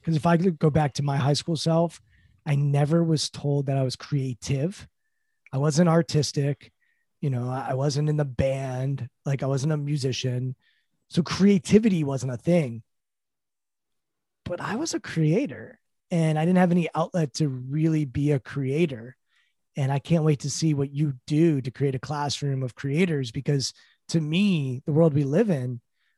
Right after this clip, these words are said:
over the last year, I mean, how many people launched podcasts over the last year during a pandemic because they could? We now are in a place in our world where creators,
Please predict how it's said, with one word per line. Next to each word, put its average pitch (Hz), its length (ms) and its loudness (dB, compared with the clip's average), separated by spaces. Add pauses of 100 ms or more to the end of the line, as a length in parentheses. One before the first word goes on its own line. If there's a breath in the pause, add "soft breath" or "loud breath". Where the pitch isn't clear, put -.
(260)
over 160 120 4
the 170 80 6
last 170 320 4
year, 180 260 6
I 143 60 2
mean, 143 140 -2
how 156 120 2
many 180 140 4
people 175 280 0
launched 156 240 2
podcasts 139 680 -2 (180)
over 143 140 0
the 147 60 2
last 143 260 2
year 156 120 2
during 139 180 2
a - 20 -4
pandemic 131 580 2
because 143 280 -2
they 135 220 -4
could? - 380 -2 (460 soft breath)
We 160 100 4
now 165 300 6
are 175 100 4
in 156 80 2
a 135 60 -2
place - 680 -2
in 147 100 0
our 135 120 2
world 147 420 4
where 135 140 0
creators, 143 880 -2